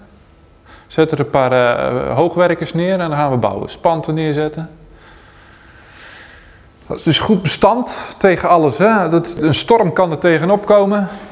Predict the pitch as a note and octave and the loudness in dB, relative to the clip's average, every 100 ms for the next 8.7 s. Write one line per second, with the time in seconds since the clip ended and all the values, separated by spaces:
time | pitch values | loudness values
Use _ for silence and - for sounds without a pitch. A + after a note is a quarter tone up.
0 | - - A#3 B3 - G3 G#3 F3 D3 E3 | -16 -4 -2 0 0 4 4 4 0 -2
1 | D#3 F3+ E3+ D#3 F#3+ F3+ E3+ - - - | -2 0 2 2 2 2 0 -6 -16 -20
2 | - - - F3 D#3+ A#3+ B3+ A#3 - - | -20 -10 -2 2 4 4 2 0 -10 -16
3 | - - A#3 A#3+ A#3+ - - - - - | -6 0 0 2 -2 -2 -16 -20 -20 -20
4 | _ _ _ _ - - - _ _ - | _ _ _ _ -20 -20 -20 _ _ -14
5 | D3 D#3 F#3 F#3 - G3+ E3+ D#3+ F3+ F3+ | -4 2 4 2 2 -2 0 -2 2 2
6 | E3 F#3+ C#3 E3 D#3+ F#3+ D#3+ C#3 C3 F3+ | 2 0 2 2 2 -2 0 0 0 0
7 | D3+ - C3+ E3 A3+ D#3+ A#2 - G#2+ G#2 | 0 -4 -4 0 2 2 2 0 -4 -2
8 | F#2+ F#2 - - G#2+ - | -2 -4 -10 -10 -10 -10